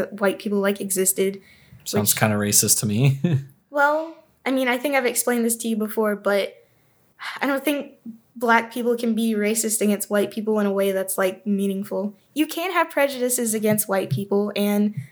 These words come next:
Speaker 1: a lot of black people certainly do. I mean, I'm not gonna lie, I do have some prejudice, prejudices about white people myself. Um, but, you know, racism against white people, it's not systemic. It's not gonna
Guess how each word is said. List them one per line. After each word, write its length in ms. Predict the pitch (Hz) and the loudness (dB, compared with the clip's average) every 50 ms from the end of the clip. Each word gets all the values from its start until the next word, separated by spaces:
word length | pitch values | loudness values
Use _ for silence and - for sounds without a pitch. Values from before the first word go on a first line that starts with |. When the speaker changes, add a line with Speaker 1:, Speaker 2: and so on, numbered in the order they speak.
| _ _ _ | _ _ _
Speaker 1:
a 60 | 190 | -6
lot 180 | 196 190 202 220 | 0 2 2 2
of 100 | 233 214 | 2 2
black 260 | 233 233 233 - - | 2 2 2 2 0
people 200 | - 254 254 254 | -4 -2 0 0
certainly 460 | 220 - 220 226 233 247 247 262 285 | 2 2 2 2 0 0 -2 -2 -2
do. 340 | 247 247 220 208 214 226 233 | 0 0 2 2 2 0 0
I 80 | 208 208 | 0 0
mean, 460 | 208 196 202 202 202 202 208 208 - - - | 2 2 2 2 2 2 0 -2 -2 -6 -4
I'm 100 | - 202 | -2 0
not 120 | 196 196 214 | 0 2 0
gonna 120 | 233 240 220 | 0 0 0
lie, 260 | 202 196 202 208 - | 2 2 2 2 2
I 140 | - 202 202 | 2 0 0
do 220 | 196 190 220 220 | 0 0 -2 0
have 240 | 226 220 202 208 208 | 2 2 2 2 2
some 120 | - 214 208 | 0 -2 0
prejudice, 440 | - 208 202 202 202 196 208 208 - - - - _ _ _ _ _ - | 2 2 2 2 0 -2 -4 -4 -6 -12 -20 -20 _ _ _ _ _ 2
prejudices 580 | - 294 - - 262 240 269 - 269 247 233 | 4 4 4 4 2 0 2 2 2 2 2
about 480 | 233 214 226 220 226 220 226 - - 233 | 0 2 2 2 2 0 0 -4 -6 -2
white 240 | 226 220 208 208 - | 0 2 2 0 -2
people 360 | - 226 226 220 214 208 208 | -4 -2 0 0 0 2 2
myself. 640 | 208 196 202 214 - 214 185 196 214 226 - - _ _ - - - - - _ _ - | 2 0 0 2 2 2 2 2 0 -2 -6 -12 _ _ -6 -6 -6 -6 -10 _ _ -2
Um, 520 | 214 214 208 202 196 196 196 196 202 202 - _ _ _ _ _ _ _ - | 2 2 2 2 2 0 -4 -6 -6 -8 -12 _ _ _ _ _ _ _ 0
but, 200 | 240 240 240 - | 2 2 2 0
you 80 | 381 | 0
know, 360 | 247 202 202 196 208 226 226 - - _ _ _ _ _ _ | 0 0 0 0 -2 -2 -4 -8 -16 _ _ _ _ _ _
racism 480 | - 302 359 359 359 330 330 330 339 330 | 0 2 2 2 2 0 0 0 -2 0
against 280 | 311 330 330 320 - - | 0 -2 -2 -2 0 2
white 200 | 262 269 269 269 | 2 2 2 0
people, 300 | 294 294 320 320 311 302 | -4 -4 -2 -2 -2 -2
it's 140 | 302 - | -2 -2
not 220 | 254 254 254 262 262 | 2 2 2 2 2
systemic. 480 | - 247 - - 247 226 190 - - - | 2 0 0 2 2 0 0 -2 -6 -8
It's 120 | - - - | -6 -4 -2
not 180 | 214 214 214 | -2 -2 -2
gonna 360 | 226 233 226 220 220 220 220 | -2 -2 0 0 -2 -4 -6